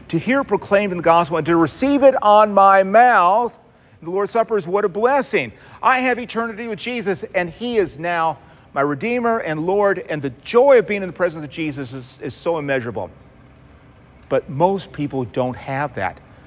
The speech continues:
They're lost, and they need Jesus.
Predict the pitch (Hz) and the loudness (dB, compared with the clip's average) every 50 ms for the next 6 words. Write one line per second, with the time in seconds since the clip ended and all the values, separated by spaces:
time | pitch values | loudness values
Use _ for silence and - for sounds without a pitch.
0 | - - - - - 202 226 247 196 156 180 233 226 156 101 - - - - - | -20 -20 -20 -2 2 4 4 4 4 2 4 4 4 2 0 -4 -12 -14 -16 -18
1 | - - - - - - - - - - - - - - - - 131 131 139 151 | -20 -20 -20 -20 -20 -20 -20 -20 -20 -20 -20 -20 -20 -20 -12 -8 -6 -2 -2 -2
2 | 165 180 185 180 139 - - - 143 135 123 107 - 98 - - - | -2 -2 -6 -6 -8 -12 -8 -4 -2 -2 -2 -4 -6 -14 -16 -16 -18